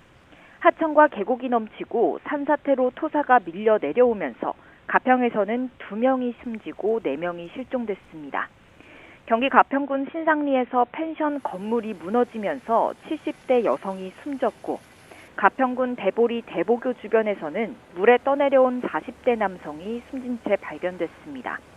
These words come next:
신원 확인 결과 이 사십 대 남성은 직선 거리로 오 킬로미터가량 떨어진 마일리 캠핑장에서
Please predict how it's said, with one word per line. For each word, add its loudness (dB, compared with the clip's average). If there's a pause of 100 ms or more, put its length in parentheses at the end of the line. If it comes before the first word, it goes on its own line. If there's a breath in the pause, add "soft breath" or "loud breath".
(640 loud breath)
신원 6
확인 4
결과 8
이 -4
사십 -4
대 4
남성은 0 (120)
직선 2
거리로 2
오 -2
킬로미터가량 2
떨어진 0
마일리 0
캠핑장에서 -6